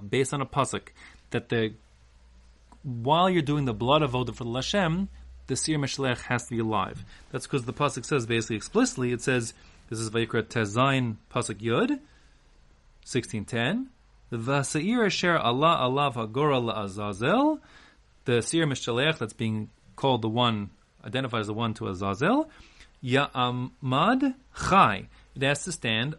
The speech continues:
alive, Lifnei Hashem, L'chaper alav, L'shalach oso Azazel Hamidbara.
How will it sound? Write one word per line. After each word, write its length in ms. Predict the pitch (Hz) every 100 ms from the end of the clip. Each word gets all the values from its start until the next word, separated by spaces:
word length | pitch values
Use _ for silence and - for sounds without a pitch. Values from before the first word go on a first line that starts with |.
| -
alive, 480 | 156 208 220 127
Lifnei 360 | 101 117 - 120
Hashem, 480 | 107 - 107 101 - - - -
L'chaper 600 | 123 - 117 - 165 170
alav, 540 | 127 127 143 151 143 - - -
L'shalach 320 | 113 147 139
oso 360 | 113 107 131 113
Azazel 520 | 104 123 120 117 117 _ _ _ _ -
Hamidbara. 540 | 117 117 107 107 98